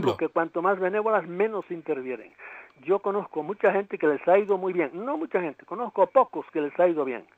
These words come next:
Speaker 2: pero conozco, conocí a algunos que les ha ido tan mal que se suicidaron, porque es una cosa muy normal.
Speaker 1: Ujú.
Speaker 2: Primero, las grandes, los grandes, eh, traits que tienen estos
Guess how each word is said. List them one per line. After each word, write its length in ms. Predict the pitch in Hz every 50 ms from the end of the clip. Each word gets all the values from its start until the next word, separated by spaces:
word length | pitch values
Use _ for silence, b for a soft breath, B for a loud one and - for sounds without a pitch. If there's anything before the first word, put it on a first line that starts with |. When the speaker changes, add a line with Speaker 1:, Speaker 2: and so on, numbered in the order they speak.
| _ -
Speaker 2:
pero 200 | - 147 139 135
conozco, 540 | - 143 156 190 208 190 _ - 180 175 - b b b b b b b b b b b b b _ _ _ _ _
conocí 540 | - 175 170 165 170 165 - - 262 269 240
a 60 | 214
algunos 400 | 175 175 196 254 240 247 226 - -
que 100 | 190 165
les 180 | 165 151 -
ha 40 | 220
ido 160 | 214 208 196
tan 180 | - 202 196 190
mal 180 | 196 220 233 -
que 120 | - 202
se 140 | - 170 147 -
suicidaron, 560 | 160 156 - 170 147 165 160 143 120 98 82 _ _ _ -
porque 260 | 156 151 - - 180
es 120 | 175 -
una 160 | 175 165 156 151
cosa 300 | - 190 175 - 180 165
muy 180 | 185 254 302 277
normal. 380 | 269 226 175 151 131 107 - - _ _ _ _ _ _ B B B B
Speaker 1:
Ujú. 160 | 127 113 107
Speaker 2:
Primero, 400 | 135 170 185 220 220 185 160 - B B B B B B B
las 160 | 170 170 165
grandes, 440 | 185 196 240 247 226 196 208 185 - - B B B B B B B
los 240 | - - 165 165 160
grandes, 460 | 165 185 202 214 220 202 202 185 175 - - - - - 170
eh, 340 | 165 160 147 147 139 135 - _
traits 300 | - 226 226 165 - - - -
que 120 | - 147
tienen 340 | - 170 175 175 175 170 185
estos 320 | 202 185 - - 180 196